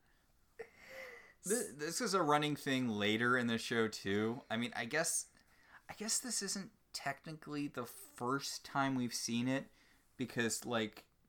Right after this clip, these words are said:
Tony Zhao saw them use their powers a lot in, uh,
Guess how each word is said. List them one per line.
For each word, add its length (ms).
Tony 320
Zhao 460
saw 220
them 140
use 180
their 140
powers 400
a 40
lot 400
in, 180
uh, 300